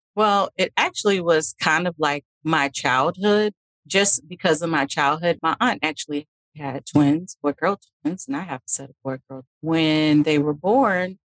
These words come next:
I guess back then parents didn't, like, tell you. They just, like, drove you in a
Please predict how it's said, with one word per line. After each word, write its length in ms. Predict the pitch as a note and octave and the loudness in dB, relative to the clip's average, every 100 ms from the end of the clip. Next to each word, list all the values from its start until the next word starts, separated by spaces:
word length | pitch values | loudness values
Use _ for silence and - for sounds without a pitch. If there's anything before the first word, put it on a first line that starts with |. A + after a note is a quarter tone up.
| - | -8
I 80 | F3 | 0
guess 280 | G3 G#3 | 0 0
back 240 | - F3 - | -2 -4 -2
then 180 | E3+ E3 | -4 -6
parents 340 | - E3+ E3+ - | -4 -4 -2 -2
didn't, 260 | E3 D#3 | 0 2
like, 240 | D3+ C#3 C3+ - | 2 0 -6 -4
tell 260 | - C#3 D3+ | 0 0 -2
you. 300 | D#3+ E3 E3 E3 | -8 -20 -20 -14
They 80 | D#3 | -12
just, 260 | D3 F3 - | -10 -12 -12
like, 140 | D3+ | -10
drove 260 | - C#3 C#3+ | -2 -2 0
you 80 | D3+ | -2
in 80 | |
a 80 | D3 | -2